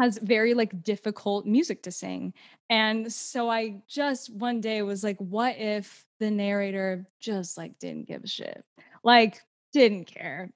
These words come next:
at all. And, like, but still sounded like the narrator. And so that's where that first video came from. And what's funny is I didn't have any sort of, like, intention to make it a series, but I did know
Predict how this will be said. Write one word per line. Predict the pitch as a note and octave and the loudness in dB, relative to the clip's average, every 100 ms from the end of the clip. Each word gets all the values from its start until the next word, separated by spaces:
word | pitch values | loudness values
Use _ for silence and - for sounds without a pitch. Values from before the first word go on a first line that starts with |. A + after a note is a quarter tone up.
| - | 2
at | A3 - | 4 4
all. | G3+ G3+ G#3 G3+ A3 - - C4+ | 2 4 4 4 0 -8 0 8
And, | D4 | 10
like, | C#4+ A3+ | 10 10
but | C4+ - | 8 6
still | - C4 A#3+ | 2 6 6
sounded | A#3+ - G#3+ G3 G3+ G3 F#3+ F#3 - | 6 4 4 4 0 -2 -4 -4 -4
like | G3 F#3+ - | -4 -4 -2
the | |
narrator. | G#3 D4 G#3 F#3 F3+ - - - _ _ _ _ - | 0 2 0 -4 -8 -10 -12 -18 _ _ _ _ -8
And | A#3 A3 | -4 -4
so | B3 A#3 | -2 0
that's | A#3 A#3+ | -2 -2
where | C4 A#3+ | -4 0
that | A3+ - | -2 -2
first | - A3 G#3+ - - | -6 -4 -4 -6 -8
video | G3+ A#3+ A#3 | -4 0 0
came | G3+ A3 G3 | -2 -6 -6
from. | G3+ F#3+ F#3+ | -4 -6 -4
And | B3 B3 | -2 0
what's | B3+ - | -2 -2
funny | D4+ G4+ E4 | -2 0 2
is | A#3 A3+ | 2 2
I | A3+ | 2
didn't | A#3+ C#4 E4+ | 2 0 0
have | A#3 A#3+ G3 | -2 -2 -2
any | G#3 G#3+ A#3+ | -4 -2 -2
sort | A3+ A3 G#3 | -2 -2 -2
of, | F#3+ | -4
like, | G3 F#3 F3+ - - - | -2 -2 -4 -12 -18 -6
intention | G#3+ - G3+ A3 A3 | -4 -2 -4 -2 -2
to | G#3+ | 0
make | G3+ F3+ | -2 -2
it | F#3+ - | -4 -6
a | F#3+ | -8
series, | - - F#3+ F#3 F#3+ A3+ B3 - - _ - | -8 -8 -6 -2 0 0 -2 -6 -20 _ 0
but | A3+ | 2
I | G#3+ | 4
did | F3+ - G#3+ A#3 | 2 2 4 4
know | A3+ F#3+ F#3 F#3+ A3 A#3+ | 2 -2 0 0 0 -2